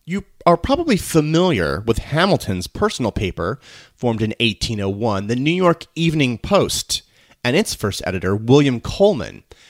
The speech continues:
for this is the basis of the modern New York Post today. But Aaron Burr also had a newspaper himself called the Morning Chronicle, which embedded favorable political views within the news of the day.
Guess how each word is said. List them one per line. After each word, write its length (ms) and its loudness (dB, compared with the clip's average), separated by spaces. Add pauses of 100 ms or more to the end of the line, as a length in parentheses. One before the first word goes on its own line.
(200)
for 120 0
this 180 0
is 80 -4
the 100 8
basis 640 4
of 160 -2
the 80 6
modern 560 4
New 80 -2
York 240 0
Post 320 2
today. 360 -4 (420)
But 260 -4
Aaron 380 0
Burr 240 6 (160)
also 400 4
had 160 2
a 40 0
newspaper 500 -2
himself 480 2
called 220 0
the 60 2
Morning 500 2
Chronicle, 760 0
which 180 -6
embedded 540 0
favorable 560 2
political 380 0
views 440 0
within 300 0
the 80 0
news 320 -2
of 80 -8
the 60 -6
day. 420 0